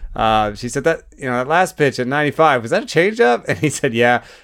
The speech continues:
And her, she couldn't help herself. She said, "How?" And then she, she tried to catch it and was like, "I mean," <laughs> it's, and like, change, <laughs> he, he was laughing about that. But, uh, yeah, I mean, he, he has a, he has a really good changeup, so may, he might be able to get some more soft contact and,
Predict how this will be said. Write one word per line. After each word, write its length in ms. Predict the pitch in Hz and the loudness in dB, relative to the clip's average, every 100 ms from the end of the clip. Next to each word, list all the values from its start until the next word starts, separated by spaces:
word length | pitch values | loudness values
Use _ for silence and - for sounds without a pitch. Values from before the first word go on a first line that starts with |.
| _ | _
And 280 | 120 123 120 | -2 -2 -4
her, 260 | 110 123 - | -6 -8 -6
she 180 | - 139 | -6 -2
couldn't 220 | 147 131 | 0 2
help 200 | 131 127 | 0 2
herself. 340 | 127 127 117 | -2 0 -2
She 60 | 117 | 0
said, 180 | 139 117 | 0 0
"How?" 440 | 107 143 127 117 | 0 0 2 -2
And 160 | 131 127 | -4 -8
then 80 | - | -6
she, 320 | - 135 - _ - 202 165 - | -4 -4 -4 _ -16 -14 -12 -2
she 140 | 143 | -2
tried 300 | - 151 143 | 2 2 2
to 200 | 131 123 - - | 2 0 -4 0
catch 320 | 156 143 143 | 2 2 2
it 160 | 139 | -2
and 80 | 120 | 0
was 160 | 123 117 | -2 2
like, 200 | 123 120 | 2 2
"I 40 | |
mean," 440 | 135 143 135 131 123 | 0 0 0 -2 -2
<laughs> 60 | 185 | 0
it's, 580 | - - 160 120 - | 2 2 2 -2 -4
and 240 | 175 135 120 | -6 -6 -4
like, 220 | 113 117 | -4 -2
change, 220 | 135 135 | -2 -4
<laughs> 180 | 127 123 | -6 -10
he, 120 | 151 131 - - - 226 190 | -8 -8 -6 -8 -4 -4 0
he 80 | 123 | -2
was 160 | 117 107 | 0 0
laughing 360 | 113 113 104 | 0 0 -2
about 280 | 107 107 107 | -4 -2 -2
that. 300 | 107 104 104 | -2 -4 -4
But, 280 | 104 107 - | -10 -10 -6
uh, 200 | 113 101 - - - | -6 -6 -8 -20 -4
yeah, 240 | 135 143 113 | 2 4 2
I 100 | 123 | 0
mean, 380 | 135 131 127 - | -2 -2 -4 -10
he, 540 | 127 - 117 156 160 | -20 -14 -4 -2 -2
he 160 | 127 151 | 0 2
has 300 | 147 143 123 | 4 4 0
a, 200 | 139 131 | -4 0
he 60 | 135 | 0
has 140 | 131 | 2
a 40 | |
really 160 | 135 135 | 0 0
good 100 | 123 | 0
changeup, 440 | 127 113 95 92 | 0 -2 -2 -8
so 200 | - 110 | -6 -6
may, 220 | 104 110 117 | -4 -6 -4
he 100 | 123 | -2
might 180 | 127 | -2
be 80 | 117 | 0
able 200 | 120 113 | -2 -2
to 340 | 107 113 110 110 | -6 -6 -6 -2
get 180 | 120 | -4
some 140 | - 113 | -4 -10
more 100 | 110 | -8
soft 300 | 123 113 - | -2 -4 -2
contact 600 | 113 110 117 110 107 104 | -6 -4 -4 -4 -4 -8
and, 200 | 104 | -10